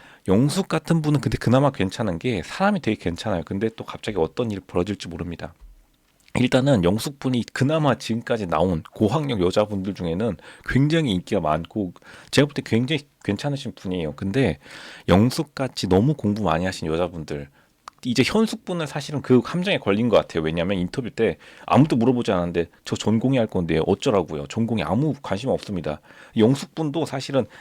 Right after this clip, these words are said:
약간 애매했는데 뭐 인터뷰에서 편집해줬을지도 몰라요. 그 계속해서 무슨 전공이, 그리고 일반이, 그 일반이 때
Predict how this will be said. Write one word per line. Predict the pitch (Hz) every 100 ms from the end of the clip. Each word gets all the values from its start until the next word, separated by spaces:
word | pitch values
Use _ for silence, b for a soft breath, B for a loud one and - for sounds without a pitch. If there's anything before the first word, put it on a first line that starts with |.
| B
약간 | 101 151 127
애매했는데 | 226 151 127 107 123
뭐 | 113 90
인터뷰에서 | 98 - 160 156 139
편집해줬을지도 | - 196 220 190 180 170 156 135
몰라요. | 95 87 95 76 - - B B B B B B -
그 | 123
계속해서 | 120 120 - 135 160 147 92 82
무슨 | - 110
전공이, | - 107 127 151 143 95 80 -
그리고 | - 110
일반이, | 90 113 139 151 113 80 -
그 | -
일반이 | 104 123 147 185 175
때 | - 143 139